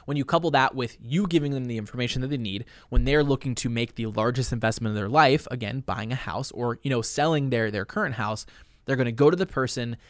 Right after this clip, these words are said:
that has helped them before they ever decided to even get into the mindset of buying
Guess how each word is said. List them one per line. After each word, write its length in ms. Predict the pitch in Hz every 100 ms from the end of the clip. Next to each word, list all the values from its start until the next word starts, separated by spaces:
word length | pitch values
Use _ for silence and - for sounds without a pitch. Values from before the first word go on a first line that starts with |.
| -
that 160 | - -
has 160 | 135 -
helped 320 | - 208 -
them 260 | 117 104 104 - _ _ -
before 680 | 113 - - 151 156 151 151
they 300 | 131 127 123 -
ever 320 | 127 123 123
decided 420 | 117 - 107 107
to 100 | -
even 260 | 98 104 107
get 160 | 143
into 120 | 139 123
the 100 | 110
mindset 420 | 107 107 - 110
of 240 | - 107
buying 380 | 107 104 104 107